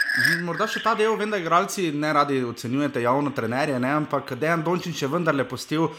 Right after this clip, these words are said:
svojevrsten počat-, pečat v Kranju v prvi ligi, ne. Je to neka razlika, kak-, kako,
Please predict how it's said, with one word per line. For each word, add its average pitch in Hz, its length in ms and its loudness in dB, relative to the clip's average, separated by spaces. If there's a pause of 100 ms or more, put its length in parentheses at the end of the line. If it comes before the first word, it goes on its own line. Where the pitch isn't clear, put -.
(140)
svojevrsten 160 600 0
počat-, 147 400 0
pečat 156 280 0
v 143 80 -4
Kranju 151 400 4
v 117 120 -2
prvi 156 260 2
ligi, 165 300 0
ne. 139 220 0 (260)
Je 147 220 2
to 226 140 -4
neka 220 280 0
razlika, 170 420 -2
kak-, - 320 -8 (200)
kako, 190 440 0